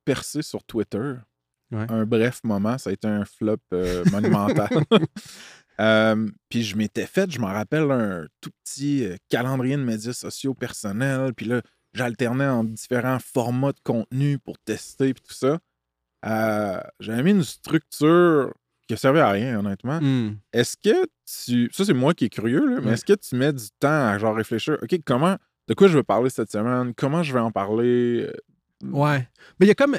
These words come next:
Speaker 2: l'idée générale qui était de dire, « OK, ben, j'ai des piliers de contenu, je vais travailler là-dessus, je vais reformater
Speaker 1: Ouais.
Speaker 2: à chaque six mois, on va reprendre le même contenu, puis on va le mettre différemment. » Puis ça, c'est comme,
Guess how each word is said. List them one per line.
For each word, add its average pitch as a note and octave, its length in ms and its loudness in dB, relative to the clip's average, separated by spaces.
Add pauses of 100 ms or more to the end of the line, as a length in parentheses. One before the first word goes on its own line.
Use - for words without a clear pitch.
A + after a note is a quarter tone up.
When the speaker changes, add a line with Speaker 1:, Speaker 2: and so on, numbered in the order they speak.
Speaker 2:
l'idée F#3+ 340 4
générale E3 920 2
qui D#3 100 -2
était C3+ 220 -2
de B2 40 -6
dire, « D3+ 560 4
OK, C#3 280 0
ben, A#2 160 0
j'ai A#2 100 -6
des A#2+ 140 0
piliers C#3 220 0
de - 40 -6
contenu, B2+ 560 0
je A2+ 60 -4
vais G#2+ 80 -4
travailler A#2+ 260 -4
là-dessus, A#2+ 360 -4
je B2 60 -2
vais A#2 60 -4
reformater B2 520 -2 (260)
Speaker 1:
Ouais. - 40 2
Speaker 2:
à A2+ 60 0
chaque - 180 -10
six - 200 -6
mois, B2 240 2
on B2 80 0
va A2+ 80 -2
reprendre A#2+ 260 -4
le A#2 60 -2
même A2+ 160 -2
contenu, B2 360 -4
puis B2 80 -8
on A#2 60 0
va A2 80 0
le G#2+ 60 -2
mettre A2+ 180 -2
différemment. » A2+ 560 -4 (300)
Puis - 80 -20
ça, A3 140 -2
c'est C#3+ 120 -4
comme, A#2+ 400 -2